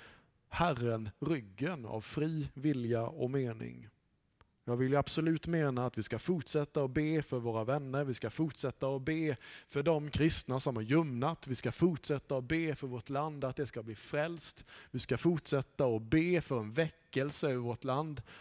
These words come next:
Jag tror absolut att det kan bli en sanning och en verklighet att den här lilla lokalen skulle kunna vara helt smockfull med människor som ropar till Jesus och älskar och prisar hans namn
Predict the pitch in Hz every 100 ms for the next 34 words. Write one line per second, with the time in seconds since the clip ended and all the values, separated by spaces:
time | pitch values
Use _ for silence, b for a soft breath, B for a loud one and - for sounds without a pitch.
0 | B 123 - 156 170 160 139 - 143 143
1 | 170 - 131 135 135 131 131 127 120 165
2 | 175 135 143 131 120 160 139 117 117 147
3 | - - B B B 135 151 143 139 131
4 | 143 143 143 139 156 131 131 - 139 -
5 | 139 139 143 139 139 131 - - 156 180
6 | - - 139 170 160 B B B 139 175
7 | 160 139 147 147 131 117 147 196 120 -
8 | - 170 151 127 117 156 180 113 151 165
9 | 131 - 151 160 127 - 135 127 - 170
10 | 151 117 120 120 120 131 139 175 175